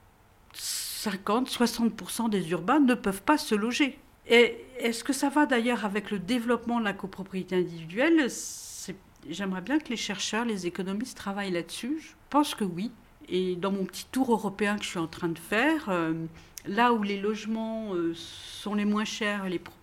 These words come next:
et les locataires les mieux protégés, c'est là où il y a une majorité de co-, de, de locataires. Je pense à, à Zurich, à Genève, là je reviens de Berlin. Je pense que la, la diffusion de la propriété a eu comme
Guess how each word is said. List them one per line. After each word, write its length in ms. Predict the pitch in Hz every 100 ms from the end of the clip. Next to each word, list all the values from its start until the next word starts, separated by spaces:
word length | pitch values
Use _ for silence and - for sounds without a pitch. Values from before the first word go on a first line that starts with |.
| -
et 120 | 180
les 120 | 180
locataires 460 | 185 190 196 196 185
les 120 | 180
mieux 200 | 175 220
protégés, 560 | 240 - 202 190 214 311
c'est 600 | - - - - - 226
là 220 | 226 277
où 80 | 254
il 40 |
y 40 | 208
a 40 |
une 120 | 196
majorité 640 | 202 202 196 202 185 226
de 40 | 226
co-, 240 | - 156
de, 680 | 117 160 170 160 175 165 - -
de 160 | 165 185
locataires. 600 | 175 180 - - - - - -
Je 120 | -
pense 260 | - 156 -
à, 80 | 160 -
à 100 | 165
Zurich, 640 | 156 165 160 156 226 -
à 60 | 180
Genève, 460 | 156 165 160 196 233
là 80 | 170
je 140 | -
reviens 260 | 170 170 165
de 80 |
Berlin. 460 | 160 147 156 151 262 - -
Je 140 | - -
pense 260 | - 214
que 100 | -
la, 200 | 185 156 - - -
la 240 | 185 175 170
diffusion 540 | 175 247 - 254 226
de 60 | 247
la 100 | 185
propriété 800 | - 185 - 185 185 285 320 - - - - -
a 160 | 185 190
eu 160 | 233
comme 300 | 233 202 170